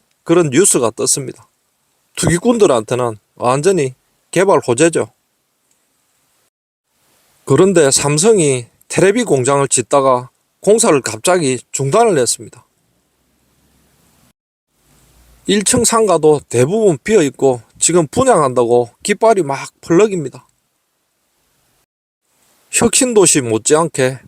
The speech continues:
빈 건물을 엄청 지어놨네요. 분양받을 때 대출금리가 이 프로밖에 안 됩니다. 이게 정부 정책 자금을 지원해서 하는 거라 보니까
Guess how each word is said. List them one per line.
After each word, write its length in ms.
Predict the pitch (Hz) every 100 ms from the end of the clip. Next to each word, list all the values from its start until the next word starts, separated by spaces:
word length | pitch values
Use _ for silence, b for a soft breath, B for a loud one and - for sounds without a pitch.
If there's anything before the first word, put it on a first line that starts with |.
| _
빈 220 | 147 208
건물을 500 | 202 170 160 160 120
엄청 440 | 117 160 - 214 147 -
지어놨네요. 600 | - 202 185 180 120 117 _ _ _ _ _ _ _ _ _ _ _ _ _ _ _ _ _ _ _ _ _ -
분양받을 600 | 220 214 156 160 147 123
때 360 | 135 123 113 _ _ -
대출금리가 920 | 113 110 226 220 233 175 131 127 - _ -
이 140 | 131
프로밖에 520 | - 233 254 170 -
안 140 | 107 107
됩니다. 420 | 117 123 107 110 _ _ _ _ _ _ _
이게 360 | 175 175 156 120
정부 420 | - 196 208 190
정책 420 | - 208 208 240
자금을 520 | 143 127 151 135 120 -
지원해서 480 | - 175 180 175
하는 260 | 151 165 165
거라 200 | 151 131
보니까 500 | 120 117 104 120 120